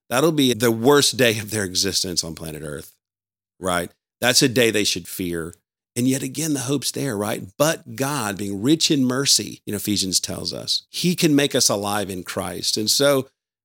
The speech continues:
man, if, if someone's listening and they don't know this Christ, man, they need to reach out to anybody at Light Bearers, their website, phone, student, staff, go to their local church,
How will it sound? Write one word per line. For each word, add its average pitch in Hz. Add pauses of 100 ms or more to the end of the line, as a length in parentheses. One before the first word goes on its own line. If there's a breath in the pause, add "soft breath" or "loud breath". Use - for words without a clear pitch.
(120)
man, 175
if, 113
if 143
someone's 170
listening 151
and 120
they 123
don't 113
know 110
this 156
Christ, 151 (640)
man, 123 (840)
they 147
need 160
to 139
reach 143
out 135
to 127
anybody 123
at 92
Light 95
Bearers, 87
their 104
website, 117
phone, 139
student, 151
staff, 131 (360)
go 151
to 170
their 147
local 131
church, -